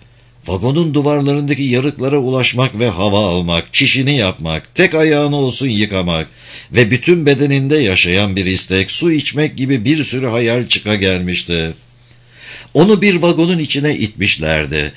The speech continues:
ve ilk başta karanlık gibi gelen yarı karanlığın içinde çevresine bakınırken hafif bir kahkaha duymuştu. "Burada gülenler deli mi?" diye sormuştu. "Hayır." diye yanıtlamıştı bir erkek sesi. "Burada fıkra anlatıyorlar."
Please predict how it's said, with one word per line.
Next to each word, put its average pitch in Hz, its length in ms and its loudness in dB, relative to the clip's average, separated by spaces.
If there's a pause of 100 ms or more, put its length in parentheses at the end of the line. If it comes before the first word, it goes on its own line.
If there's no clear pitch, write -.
(200)
ve 107 100 2
ilk 160 200 0
başta 76 340 -2
karanlık 110 480 -2
gibi 85 260 -4
gelen 80 320 -2
yarı 117 300 2
karanlığın 135 540 -2
içinde 92 380 -2
çevresine 131 600 0
bakınırken 131 480 -2
hafif 120 320 -4
bir 117 180 -2
kahkaha 95 540 -4
duymuştu. 85 680 -4 (1080)
"Burada 85 340 0
gülenler 101 640 0
deli 101 220 0
mi?" 175 140 -2
diye 95 200 -2
sormuştu. 80 760 -4 (720)
"Hayır." 170 460 2
diye 127 160 2
yanıtlamıştı 98 720 0
bir 90 80 -2
erkek 90 420 0
sesi. 85 300 -4
"Burada 98 300 2
fıkra 135 480 -2
anlatıyorlar." 90 840 0